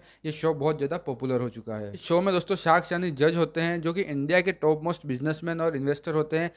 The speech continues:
और इनके सामने इंडिया के नए-नए एंटरप्रेन्योर्स जो अपने प्रोडक्ट्स को, अपने बिजनेस को, अपने बिजनेस मॉडल को इनके सामने प्रेजेंट करते हैं और अपने बिजनेस में इन्वेस्टमेंट करने के लिए कन्विंस करने की कोशिश करते हैं।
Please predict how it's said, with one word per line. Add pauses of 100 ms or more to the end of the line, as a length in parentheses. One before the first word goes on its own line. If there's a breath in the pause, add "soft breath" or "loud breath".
(220 loud breath)
और
इनके
सामने
इंडिया
के
नए-नए
एंटरप्रेन्योर्स
जो
अपने (360 loud breath)
प्रोडक्ट्स
को,
अपने
बिजनेस
को,
अपने
बिजनेस
मॉडल
को
इनके
सामने
प्रेजेंट
करते
हैं
और
अपने (320 loud breath)
बिजनेस
में
इन्वेस्टमेंट
करने
के
लिए
कन्विंस
करने
की
कोशिश
करते
हैं।